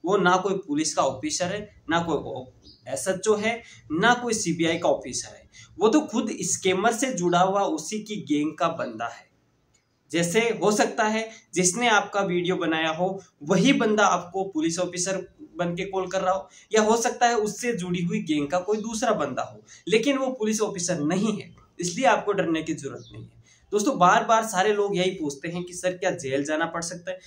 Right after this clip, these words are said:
सर, मेरे को ये धमकी मिली है कि सुबह तक तेरे को गिरफ्तार कर लिया जाएगा। तो सुबह तक गिरफ्तार करने के लिए क्या वहां से दिल्ली से स्कैमर आ रहा है क्या आपके घर पे? स्कैमर तो खुद बचा हुआ पड़ा है, वो तो खुद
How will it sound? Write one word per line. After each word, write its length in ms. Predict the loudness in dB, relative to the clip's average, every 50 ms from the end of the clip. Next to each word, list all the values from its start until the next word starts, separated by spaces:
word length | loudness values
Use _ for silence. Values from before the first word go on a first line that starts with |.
| -14 -4
सर, 160 | 0 0 2
मेरे 200 | 2 2 2 0 0
को 120 | 0 0
ये 120 | 0 0 0
धमकी 380 | 0 0 -2 -2 -2 -4 -4
मिली 220 | -2 -2 0 -2 -2
है 160 | -4 -4 -6
कि 120 | -6 -6
सुबह 380 | -8 -8 -6 -6 -4 -2 -2 -2
तक 220 | 0 -2 -4 -6 -6 -6
तेरे 140 | -6 -6 -4
को 120 | -4 -6 -8
गिरफ्तार 500 | -8 -6 -6 -6 -2 4 6 6 6 6
कर 160 | 4 -2 -4
लिया 200 | -4 -6 -8 -10
जाएगा। 380 | -10 -12 -14 -18 -18 -18 -20 -20 _ -20 -20 -10 -4
तो 80 | -4 -4
सुबह 420 | -4 -4 -6 -2 2 2 2 2
तक 160 | 2 -2 -4
गिरफ्तार 440 | -4 -2 -2 -2 0 0 2 0 0 0
करने 280 | -2 -4 -4 -4 -4
के 100 | -4 -4
लिए 140 | -4 -4 -4
क्या 160 | -6 -6 -8 -8 -8 -10 -16 -14
वहां 220 | -12 -10 -10 -6
से 140 | -2 0 0
दिल्ली 320 | 0 2 0 0 0 0 -2
से 200 | -2 -2 -2 -2 -2 -4
स्कैमर 440 | -6 -8 -6 -4 -2 0 2 2 4
आ 100 | 6 6 4
रहा 100 | 4 2
है 80 | 0
क्या 160 | 0 0 2
आपके 260 | 2 2 0 -2 -6 -8
घर 180 | -8 -8 -10
पे? 200 | -10 -14 -18 -20 _ _ -20 -20 -20 _ -10 -6
स्कैमर 440 | -4 -2 0 2 2 2 2 0 0
तो 200 | 0 0 0 0 0 -2 -6 -12 -20 -20 _ _ _ 4
खुद 240 | 4 4 4 4 4
बचा 300 | 2 2 2 2 2 2
हुआ 220 | 4 4 4 2
पड़ा 220 | 2 0 -2 -2 -2
है, 140 | 0 0
वो 100 | 0 0
तो 120 | 0 -2 -2
खुद 340 | -6 -6 -8 -8 -8 -8 -10